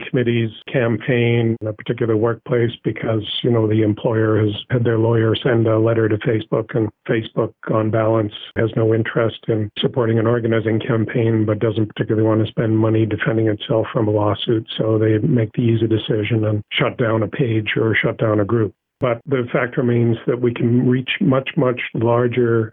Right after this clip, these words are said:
numbers of people, or we can reach the same number of people in the local union more often, more frequently, using all of these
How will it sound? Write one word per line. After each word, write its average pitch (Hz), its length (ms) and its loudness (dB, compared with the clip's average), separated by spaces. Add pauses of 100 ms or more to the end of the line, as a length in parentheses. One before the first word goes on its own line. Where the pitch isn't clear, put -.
numbers 117 520 2
of 107 180 -2
people, 110 580 -2 (120)
or 117 200 2
we 113 400 2
can 113 360 0
reach 120 240 0 (160)
the 110 640 2
same 123 180 0
number 113 280 0
of 107 80 -6
people 110 480 0
in 107 80 0
the 107 80 0
local 110 360 2
union 113 400 2
more 117 300 2
often, 113 460 -2
more 113 280 0
frequently, 113 640 -2
using 117 300 0
all 110 160 2
of 107 80 0
these 104 180 -2